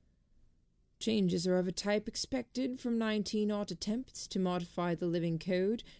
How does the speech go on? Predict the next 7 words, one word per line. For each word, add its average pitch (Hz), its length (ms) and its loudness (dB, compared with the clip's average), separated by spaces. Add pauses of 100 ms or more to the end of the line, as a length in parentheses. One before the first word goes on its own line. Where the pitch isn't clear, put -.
(120)
rewriting 208 640 2
the 220 60 -2
fabric 180 420 -2
of 175 80 -2
a 180 60 0
grown 175 320 2
individual. 156 760 0